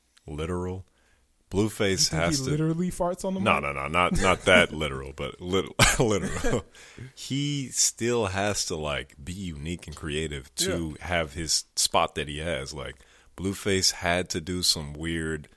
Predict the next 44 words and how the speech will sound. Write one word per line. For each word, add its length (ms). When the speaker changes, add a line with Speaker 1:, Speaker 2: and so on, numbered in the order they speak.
Speaker 1:
off 280
the 100
wall 280
shit 420
to 60
be 140
put 280
on 260
like 180
that. 180
If 120
he 100
was 220
just 280
regular, 640
Blueface 560
would 140
not 260
be 140
Blueface. 640
That 140
takes 240
a 40
little 200
bit 140
of 60
credit, 400
and 140
you 80
should 180
give 220
that 200
to 120
him. 160
Speaker 2:
I 560
am 520
here. 580
I'm 200
actually 360
going 220
to 340
disagree 440
with 220
Chica. 260